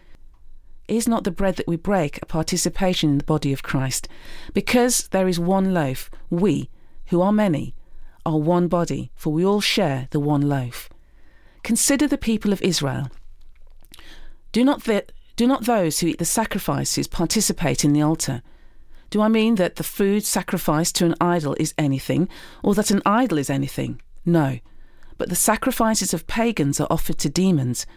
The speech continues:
not to God, and I do not want you to be participants with demons. You cannot drink the cup of the Lord and the cup of demons too. You cannot have part in both the Lord's table and the table of demons.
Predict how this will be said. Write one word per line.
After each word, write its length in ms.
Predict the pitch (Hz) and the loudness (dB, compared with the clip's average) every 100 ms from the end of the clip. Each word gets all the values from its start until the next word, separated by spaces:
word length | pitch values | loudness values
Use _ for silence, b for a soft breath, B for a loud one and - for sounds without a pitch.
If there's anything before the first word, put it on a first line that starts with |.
| b b b - | b b b 2
not 260 | 175 - | 2 2
to 120 | - 180 | 0 2
God, 340 | 185 143 139 - | 2 0 -2 -2
and 160 | 180 | 0
I 80 | 202 | 2
do 160 | 196 202 | 2 2
not 280 | 196 226 - | 4 4 2
want 240 | 190 156 | 0 0
you 60 | 156 | -2
to 120 | 147 | -2
be 80 | 151 | -4
participants 840 | - 151 - 214 - 190 131 - | -2 -2 0 0 0 0 0 0
with 120 | 147 139 | -2 2
demons. 540 | 170 175 135 127 - B B B B B | 2 4 2 -2 -6 B B B B B
You 100 | - | -2
cannot 360 | 208 240 247 - | 2 4 4 2
drink 360 | - 226 190 - | 0 2 0 -2
the 80 | |
cup 240 | 156 - - | -4 -4 -4
of 120 | 175 | -2
the 80 | 170 | 0
Lord 340 | 185 165 135 - | 2 2 0 -2
and 100 | 151 | -2
the 60 | - | 0
cup 240 | - 196 | -2 -2
of 100 | 139 | -2
demons 460 | 175 175 139 131 - | 2 2 2 0 -2
too. 300 | - 156 127 B B B B - | 0 0 0 B B B B -4
You 80 | |
cannot 380 | 185 214 202 - | 2 4 4 2
have 360 | - 220 147 - | 0 0 0 -2
part 420 | - 190 165 - | 0 2 0 -2
in 160 | - 147 | -4 0
both 280 | 180 180 | 0 0
the 80 | - | 0
Lord's 320 | 175 156 151 | 0 0 -2
table 480 | - 220 214 - 123 b b b b | -4 -2 0 -2 -6 b b b b
and 240 | 196 196 | 0 2
the 40 | 151 | 0
table 380 | - 185 160 143 | -2 -2 0 -4
of 100 | - | -2
demons. 560 | 151 151 127 123 - | 0 0 -2 -6 -10